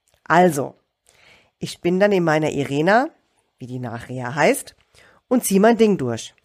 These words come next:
weil der Körper bleibt da nicht ewig jung. Danach mache ich mich gemütlich fertig und laufe zur Bahn. Zur Straßenbahn neun, um genau zu sein, sonst fährt dort keine.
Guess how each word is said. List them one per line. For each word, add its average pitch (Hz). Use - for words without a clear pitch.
weil 143
der 143
Körper 143
bleibt 139
da 175
nicht 220
ewig 170
jung. 131
Danach 156
mache 240
ich -
mich -
gemütlich 135
fertig 226
und 185
laufe 127
zur 214
Bahn. 185
Zur 180
Straßenbahn 156
neun, 190
um 139
genau 131
zu 131
sein, 165
sonst -
fährt -
dort 120
keine. 123